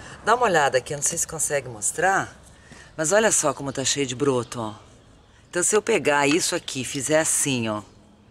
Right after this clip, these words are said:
Ó, se eu fizer isso e colocar na terra, en-, enterrar, isso aqui tudo vai brotar lindamente. Um, um, um pedaço de raiz de hortelã, você já consegue fazer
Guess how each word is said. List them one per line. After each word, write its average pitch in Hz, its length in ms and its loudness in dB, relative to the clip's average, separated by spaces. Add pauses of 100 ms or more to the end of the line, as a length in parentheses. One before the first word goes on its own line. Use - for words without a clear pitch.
(440)
Ó, 123 320 -2
se - 120 -12
eu 127 40 -8
fizer 151 360 -2
isso 143 560 -4 (1040)
e 135 80 -10
colocar 147 440 0
na 127 120 0
terra, 143 640 2 (800)
en-, 139 160 -8 (120)
enterrar, 139 580 2
isso 131 120 -2
aqui - 140 -10
tudo 151 240 -6
vai 147 120 0
brotar 135 380 0
lindamente. 135 720 -4 (680)
Um, 151 60 -8
um, 139 420 -8 (160)
um - 60 -14
pedaço 202 360 2
de 247 80 2
raiz 160 400 2
de 143 80 0
hortelã, 131 420 0 (1120)
você 131 220 -2
já 135 160 0
consegue 135 460 -2
fazer 131 500 0